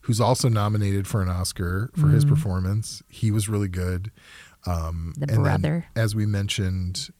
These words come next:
Speaker 1: uh, Jeffrey Wright is also nominated, and the movie is, so it's got some really good things. And, like,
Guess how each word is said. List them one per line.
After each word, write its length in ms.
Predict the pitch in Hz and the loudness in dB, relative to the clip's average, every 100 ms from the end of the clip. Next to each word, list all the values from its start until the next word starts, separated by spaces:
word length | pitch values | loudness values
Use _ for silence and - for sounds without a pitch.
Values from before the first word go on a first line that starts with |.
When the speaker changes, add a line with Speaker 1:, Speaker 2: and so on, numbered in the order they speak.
| - | -6
Speaker 1:
uh, 160 | 87 | -4
Jeffrey 280 | 87 101 101 | -2 -4 -2
Wright 320 | 92 127 135 - | 0 2 0 -4
is 100 | 101 | -6
also 260 | 107 107 110 | -4 -2 -2
nominated, 680 | 107 104 107 101 101 98 | 0 0 0 0 0 -2
and 140 | 95 90 | -2 -4
the 40 | |
movie 380 | 95 127 131 127 | 0 0 0 -4
is, 340 | 127 123 113 | -4 -4 -4
so 360 | - 87 82 90 _ _ - - _ | -4 -6 -8 -10 _ _ -20 -20 _
it's 160 | 117 - | -6 -2
got 180 | 131 160 | -2 -2
some 140 | 113 | 0
really 140 | 104 98 | 0 0
good 140 | 113 | 0
things. 180 | 127 120 - | 0 -2 0
And, 100 | 151 | 2
like, 180 | 214 | 2